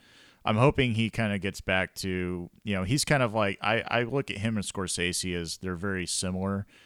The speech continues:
in a lot of ways, and I kinda wish the two would kind of, like, work together on a project, like a massive,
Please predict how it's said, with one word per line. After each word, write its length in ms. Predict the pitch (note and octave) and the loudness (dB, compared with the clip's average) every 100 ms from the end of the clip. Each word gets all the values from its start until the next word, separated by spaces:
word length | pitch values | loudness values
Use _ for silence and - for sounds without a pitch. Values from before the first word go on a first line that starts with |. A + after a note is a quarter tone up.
| - _ | -20 _
in 140 | G2 | -4
a 40 | F#2 | 0
lot 180 | F#2 F2+ | 0 2
of 40 | |
ways, 320 | F2+ F#2 F#2 | 0 0 0
and 80 | F#2+ | -2
I 60 | F#2 | -2
kinda 240 | B2+ B2 | 0 0
wish 240 | G2+ F#2+ | 0 -2
the 100 | - | -6
two 320 | E2+ - F#2 F2+ | -10 -6 -2 -2
would 140 | F2 | -4
kind 200 | - F2 | -6 -6
of, 140 | E2+ | -4
like, 220 | E2+ E2+ - - | -4 -6 -6 -6
work 260 | F2 F2 | -6 -6
together 380 | - E2 E2+ F2 | -6 -4 -2 -2
on 120 | E2+ | -4
a 60 | D#2+ | -4
project, 640 | - D#2+ D#2+ F2 E2+ - | -4 -4 -4 -4 -6 -6
like 160 | E2+ E2 | -10 -8
a 60 | E2 | -6
massive, 600 | E2 E2 F2 D#2+ - | -4 -4 -6 -6 -10